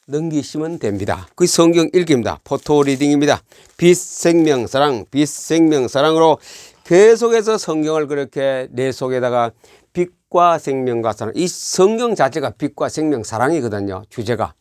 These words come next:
그걸 내 속에 집어넣으면 됩니다. 그래 치유. 치유는 하나님에게 맡기고 그 믿음이 생겨야 되겠죠. 자, 에스겔서 사십칠 장 일 절로 십이 절을 말씀을 가지고 오늘 여기에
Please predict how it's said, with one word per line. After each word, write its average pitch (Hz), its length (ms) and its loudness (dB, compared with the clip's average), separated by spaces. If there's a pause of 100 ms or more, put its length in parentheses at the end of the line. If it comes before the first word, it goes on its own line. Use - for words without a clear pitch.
(300)
그걸 170 240 0
내 151 80 0
속에 143 200 -4
집어넣으면 123 480 -8
됩니다. 87 300 -20 (380)
그래 196 240 6
치유. 180 420 -4 (600)
치유는 185 480 4
하나님에게 139 640 0
맡기고 107 580 -6 (400)
그 180 80 0
믿음이 160 400 4
생겨야 117 260 -2
되겠죠. 90 440 -10 (520)
자, 151 320 4
에스겔서 185 580 2
사십칠 156 800 0
장 156 320 0 (160)
일 165 180 -6
절로 160 240 2
십이 233 280 -8
절을 180 200 4
말씀을 139 400 -2
가지고 123 240 -2
오늘 127 260 -2 (320)
여기에 131 400 2